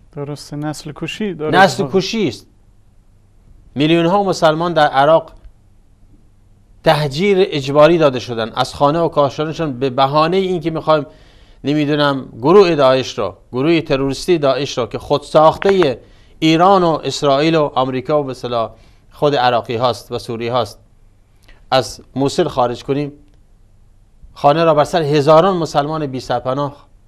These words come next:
Speaker 2: خراب کردن تا اینکه مجبور بشن همه خانه هاشون رو ترک کنن، برن تو بیابون بشینن.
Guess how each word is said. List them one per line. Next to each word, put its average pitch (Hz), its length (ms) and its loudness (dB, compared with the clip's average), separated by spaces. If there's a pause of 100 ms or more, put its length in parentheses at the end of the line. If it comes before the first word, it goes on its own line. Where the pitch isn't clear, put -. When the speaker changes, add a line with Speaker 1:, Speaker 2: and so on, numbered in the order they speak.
(200)
Speaker 2:
خراب 143 460 2
کردن 147 260 0
تا 135 140 -6
اینکه 135 180 -4
مجبور 120 400 -4
بشن 143 140 -10
همه 131 320 -4 (340)
خانه 120 240 -4
هاشون 127 320 -6
رو 120 60 -6
ترک 139 260 -4
کنن، 131 260 -8
برن 127 160 -4
تو 120 140 -10
بیابون 110 400 -6
بشینن. 95 360 -16